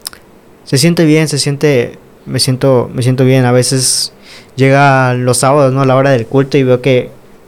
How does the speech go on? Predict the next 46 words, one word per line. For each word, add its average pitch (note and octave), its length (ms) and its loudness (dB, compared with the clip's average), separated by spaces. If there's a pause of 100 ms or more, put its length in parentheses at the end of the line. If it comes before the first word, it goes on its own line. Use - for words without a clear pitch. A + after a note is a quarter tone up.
(200)
seis, C#3+ 460 -2
seis - 500 -2
de C#3+ 60 2
la B2 120 -2
tarde C3+ 320 0
y - 160 -12
un C#3 160 -4
joven C3 300 -2
ha B2+ 80 -6
llegado. B2+ 320 -6
Yo B2 140 -10
digo, B2 160 -14 (260)
"Dios B2 220 -6
mío". A#2+ 220 -4 (340)
Y C3+ 80 2
a C3+ 40 6
veces D#3 440 0
me C#3+ 120 -2
pongo C#3+ 220 2
a C#3+ 40 4
orar C#3+ 160 2
y - 20 0
digo, C3+ 180 0
"Señor, C#3 460 0 (500)
perdóname D#3+ 500 4
si D3+ 140 0
algo D3 180 4
estoy C#3+ 180 0
haciendo C#3+ 280 0
mal D3 220 0
porque C#3+ 220 -2
tus B2+ 180 -8
jóvenes C3+ 240 2
no B2+ 80 0
están B2+ 200 -2
llegando". A#2+ 360 0 (500)
Y C#3 80 0
cuando C3+ 580 2 (440)
yo C#3+ 180 2
me F3+ 100 4
paro E3+ 520 2 (180)
un D3 200 -6
tiempo, D3+ 440 2
cinco D3+ 280 0
minutos D3 280 0
más, D3+ 460 -2